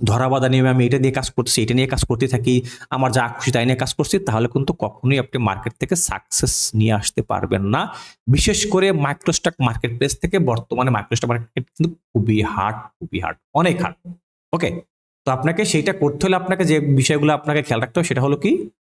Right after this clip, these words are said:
আপনাকে অবশ্যই এই বিষয়টা খেয়াল রাখতে হবে যে আপনি কোন বিষয়ের উপরে কাজ করতেছেন, আপনি কোন টপিক নিয়ে কাজ করতেছেন, আপনার যে ক্যাটাগরি নিয়ে আপনি যেটা কাজ করতেছেন, সেই ক্যাটাগরি ফাইলটা এই মুহূর্তে মার্কেটে চাহিদা আছে কিনা। সবসময়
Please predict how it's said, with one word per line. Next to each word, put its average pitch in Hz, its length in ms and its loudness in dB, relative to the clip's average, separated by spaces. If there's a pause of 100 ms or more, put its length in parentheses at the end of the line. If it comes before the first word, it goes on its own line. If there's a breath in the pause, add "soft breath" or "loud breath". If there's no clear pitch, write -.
(180)
আপনাকে 160 280 -4
অবশ্যই 139 480 2
এই 196 40 4
বিষয়টা 175 280 2
খেয়াল 131 240 0
রাখতে 143 260 -4
হবে 196 180 0 (340)
যে - 140 -2
আপনি 180 640 0 (100)
কোন 214 320 2
বিষয়ের 151 320 2
উপরে 127 160 0
কাজ - 300 -4
করতেছেন, - 460 -2
আপনি 170 200 0
কোন 175 260 0
টপিক 165 380 -4
নিয়ে 127 160 2
কাজ 117 240 -6
করতেছেন, 120 340 -4 (140)
আপনার 185 560 0
যে 156 140 2
ক্যাটাগরি 131 420 0
নিয়ে 160 100 4
আপনি - 140 0
যেটা 120 160 -2
কাজ - 240 -6
করতেছেন, 220 400 -2 (340 loud breath)
সেই 185 440 2
ক্যাটাগরি 135 460 0
ফাইলটা 110 600 -2
এই 120 160 4
মুহূর্তে 127 300 2
মার্কেটে 113 320 0
চাহিদা 113 400 -2
আছে - 280 -4
কিনা। - 220 -10 (120)
সবসময় - 460 -4